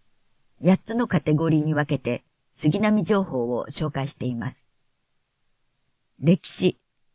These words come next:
中島飛行機の軌跡や都電杉並線の思い出、街の変遷など、杉並の歴史を探求。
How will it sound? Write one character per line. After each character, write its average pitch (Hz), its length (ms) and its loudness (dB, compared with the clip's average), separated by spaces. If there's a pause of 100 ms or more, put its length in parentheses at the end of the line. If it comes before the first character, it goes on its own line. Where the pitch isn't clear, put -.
(300)
中 - 240 2
島 226 260 -2
飛 220 100 -8
行 214 200 0
機 143 120 -2
の 123 120 -2
軌 - 200 -6
跡 147 200 2
や 143 260 4 (320)
都 165 140 6
電 196 320 0 (100)
杉 185 280 0
並 214 220 0
線 185 260 -2
の 160 140 -2
思 147 180 -2
い 135 100 0
出、 - 220 -4 (540)
街 190 280 2
の 226 140 0
変 202 200 0
遷 202 280 -4
な 175 140 -2
ど、 123 240 -4 (300)
杉 170 280 0
並 214 240 0
の 196 140 0
歴 160 220 0
史 - 180 -2
を 156 120 2
探 139 240 0
求。 107 400 -8